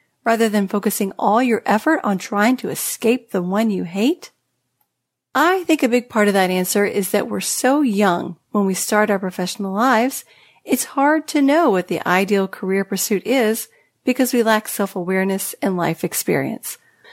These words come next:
So we opt for what we think makes sense and also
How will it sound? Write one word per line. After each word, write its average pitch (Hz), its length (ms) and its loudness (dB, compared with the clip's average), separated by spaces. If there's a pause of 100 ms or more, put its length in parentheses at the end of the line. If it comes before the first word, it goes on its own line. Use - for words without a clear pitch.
(220)
So - 240 0
we 220 160 2
opt - 280 0
for 208 100 -2
what 185 200 0
we 175 180 -4 (180)
think - 440 -2 (280)
makes - 300 -4
sense - 480 -8 (160)
and 247 140 2
also 269 580 2